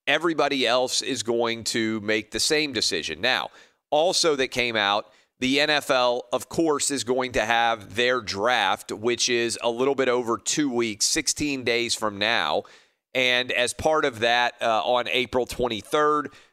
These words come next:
that will be a remote level N F L draft, but it's going on as scheduled on Thursday, Friday, and Saturday, the twenty-third, the twenty-fourth, and the twenty-fifth.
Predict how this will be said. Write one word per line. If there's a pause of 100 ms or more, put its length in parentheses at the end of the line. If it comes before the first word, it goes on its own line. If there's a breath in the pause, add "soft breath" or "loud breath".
(120)
that
will
be
a
remote
level
N
F
L
draft,
but
it's
going
on
as
scheduled (420 soft breath)
on
Thursday,
Friday,
and
Saturday, (240 soft breath)
the
twenty-third,
the
twenty-fourth,
and
the
twenty-fifth.